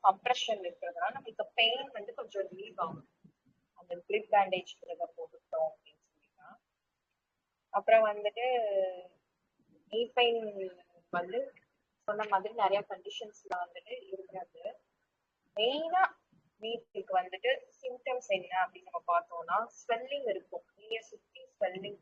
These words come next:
அதாவது வீக்கம் இருக்கும், கொஞ்சம் பிடிச்ச மாதிரி இருக்கும். அப்புறம் அதே அங்க வந்து நம்மளுக்கு ஒரு தேவையில்லாத நீர் இருக்குது அப்படின்னு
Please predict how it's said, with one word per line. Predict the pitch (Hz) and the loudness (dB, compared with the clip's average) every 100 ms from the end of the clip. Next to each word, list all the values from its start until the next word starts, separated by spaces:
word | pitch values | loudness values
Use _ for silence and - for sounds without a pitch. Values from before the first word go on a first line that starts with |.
| 185 | -8
அதாவது | 180 196 196 | -8 -6 -6
வீக்கம் | 233 - 233 | -6 4 4
இருக்கும், | 180 - 160 165 - _ _ _ _ _ _ _ _ 196 | 4 -2 -8 -8 -12 _ _ _ _ _ _ _ _ 2
கொஞ்சம் | 185 196 - | 4 4 4
பிடிச்ச | 262 262 - 247 214 | 2 2 6 6 6
மாதிரி | 202 208 208 175 | 0 -2 -6 -6
இருக்கும். | - - - 180 _ _ _ _ - | -10 -20 -20 -20 _ _ _ _ -12
அப்புறம் | - 214 214 208 196 196 190 190 185 196 | -2 2 4 2 0 2 2 0 2 4
அதே | 226 247 240 | 10 12 12
அங்க | 220 202 196 | 8 4 4
வந்து | 214 262 247 | 2 4 4
நம்மளுக்கு | 226 202 196 196 190 | 4 -2 -8 -4 -4
ஒரு | 190 180 175 175 175 - - _ _ _ _ _ _ - _ _ 190 247 | -4 -6 -8 -12 -16 -20 -20 _ _ _ _ _ _ -20 _ _ 4 12
தேவையில்லாத | 254 262 247 226 226 247 240 | 12 12 12 12 12 10 4
நீர் | 240 262 247 202 | 2 0 -2 -2
இருக்குது | 226 - - 208 202 220 185 | -2 -2 -10 0 2 4 4
அப்படின்னு | 175 196 202 | 2 -2 -6